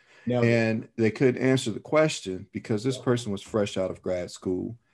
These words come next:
Speaker 1: Mm.
Speaker 2: out of that system that you just spoke about, <laughs>
Speaker 1: Yes.
Speaker 2: that's feeding a certain way of teaching,
Speaker 1: Absolutely.
Speaker 2: which implies that there's only one way of learning.
Speaker 1: Mm.
Speaker 2: And, and, um,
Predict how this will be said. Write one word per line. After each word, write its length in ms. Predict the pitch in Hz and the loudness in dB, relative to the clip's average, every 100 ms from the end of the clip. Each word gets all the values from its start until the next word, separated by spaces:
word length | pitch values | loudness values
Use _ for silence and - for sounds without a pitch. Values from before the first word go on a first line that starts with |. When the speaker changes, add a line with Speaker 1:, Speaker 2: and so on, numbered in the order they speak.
| _ - | _ -4
Speaker 1:
Mm. 380 | 147 143 117 | 0 0 0
Speaker 2:
out 140 | 104 104 | 0 0
of 100 | 101 | 2
that 220 | 107 101 | 2 2
system 600 | - - 110 - 104 104 | -2 -2 -2 0 -2 -2
that 240 | 113 90 - | -4 -6 -6
you 100 | 101 | -4
just 240 | 101 98 | -2 -4
spoke 340 | - 104 95 101 | -2 -2 -2 -4
about, 400 | 90 87 107 - | -6 -4 -4 -2
<laughs> 220 | - - | -2 2
Speaker 1:
Yes. 340 | 165 - 127 - | 2 2 -4 -4
Speaker 2:
that's 200 | - 117 | -2 0
feeding 460 | - 156 123 123 123 | 4 6 8 8 6
a 80 | 110 | 2
certain 480 | 113 135 113 123 110 | 4 6 6 6 4
way 220 | 110 107 | 4 4
of 160 | 101 104 | 2 0
teaching, 720 | - 165 160 - 92 92 113 _ _ | 0 0 -2 -4 -4 -4 -10 _ _
Speaker 1:
Absolutely. 400 | 120 123 - 117 | -4 -4 -2 0
Speaker 2:
which 120 | 101 113 | 2 4
implies 640 | 117 110 123 117 107 101 | 4 6 8 8 6 4
that 140 | 104 104 | 0 0
there's 160 | 107 | 2
only 220 | 110 104 98 | 4 2 2
one 260 | 113 113 | 2 2
way 140 | 104 101 | 2 2
of 100 | 92 | 4
learning. 540 | 131 131 98 90 87 - _ _ - - | 4 4 2 -4 -10 -16 _ _ -4 2
Speaker 1:
Mm. 280 | 208 190 135 | 6 8 6
Speaker 2:
And, 200 | 92 - - - | 2 -6 -8 0
and, 360 | 107 107 104 | 2 2 2
um, 360 | 107 101 95 | 2 2 2